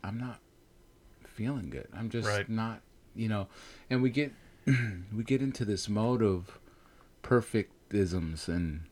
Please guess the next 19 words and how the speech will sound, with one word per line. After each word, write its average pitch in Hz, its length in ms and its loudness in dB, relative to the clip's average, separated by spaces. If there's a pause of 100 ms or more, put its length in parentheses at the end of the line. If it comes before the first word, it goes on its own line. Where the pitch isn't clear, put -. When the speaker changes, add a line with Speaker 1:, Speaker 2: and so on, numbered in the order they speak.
Speaker 2:
Yeah. 95 340 0 (640)
Speaker 1:
we're 123 100 0
just 110 260 -4
not 113 200 -4
those 90 200 -4
people. 135 400 -2
And 76 80 -4
we 98 80 0
gotta 101 240 -2
stop 90 320 -4
doing 117 260 -2
that 73 180 -10 (200)
'cause 95 240 -8
we, 101 220 -4 (160)
we, 92 400 -6 (360)
we 101 140 -2
mess 110 260 -6
ourselves 104 400 -4
up. 127 200 -2